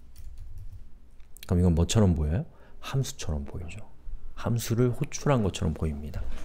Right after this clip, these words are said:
근데 이건 함수가 아니라 요거는 객체를 만드는 코드예요. 그 객체의 이름은 에스피엘 파일 오브젝트이고요. 그래서 이 코드가 실행되면 그것은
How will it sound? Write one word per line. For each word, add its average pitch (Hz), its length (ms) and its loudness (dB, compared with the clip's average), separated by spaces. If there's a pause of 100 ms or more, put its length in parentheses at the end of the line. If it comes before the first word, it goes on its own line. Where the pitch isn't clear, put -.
(440)
근데 101 200 10
이건 104 180 10
함수가 143 520 8
아니라 92 340 8 (480)
요거는 90 440 6 (320)
객체를 - 720 10
만드는 98 640 8 (140)
코드예요. 78 600 2 (1700)
그 101 100 6
객체의 95 640 10
이름은 101 440 8 (420)
에스피엘 - 580 4
파일 147 300 4
오브젝트이고요. 101 680 -2 (360)
그래서 95 300 4 (320)
이 107 160 8
코드가 127 380 12
실행되면 123 760 8 (440)
그것은 98 680 8